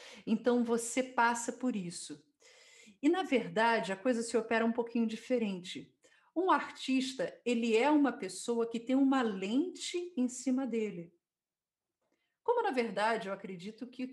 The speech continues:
qualquer um é assim. Qualquer pessoa tem uma lente voltada pra isso ou pra aquilo no mundo. A percepção da pessoa, de alguma maneira, é mais aflorada em alguns aspectos e outros,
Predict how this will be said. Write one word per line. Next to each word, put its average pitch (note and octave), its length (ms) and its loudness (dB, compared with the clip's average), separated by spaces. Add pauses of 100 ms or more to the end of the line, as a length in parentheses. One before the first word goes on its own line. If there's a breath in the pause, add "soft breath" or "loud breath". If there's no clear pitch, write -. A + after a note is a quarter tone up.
(120)
qualquer C#4 460 0
um C#4+ 100 2
é C#4 80 0
assim. F3 400 -8 (140)
Qualquer C4+ 500 -4
pessoa G#3 720 -6 (380 loud breath)
tem B3+ 120 0
uma C4 220 2
lente A#3+ 460 -2
voltada G#3+ 640 -2
pra G#3 260 -4
isso G3+ 320 -10
ou A3 80 -6
pra A3 140 -4
aquilo A3+ 400 -8
no G3 120 -6
mundo. D#3 400 -8
A E3 40 -4
percepção G3 760 -8
da A3 80 -2
pessoa, G3 720 -8 (320 loud breath)
de F3 140 -6
alguma G3+ 320 -4
maneira, G3 380 -6
é - 20 -2
mais F#3+ 240 -4
aflorada F3+ 560 -4
em F3 80 -6
alguns F3 300 -8
aspectos F3+ 680 -8
e G#3+ 80 -8
outros, F#3 720 -8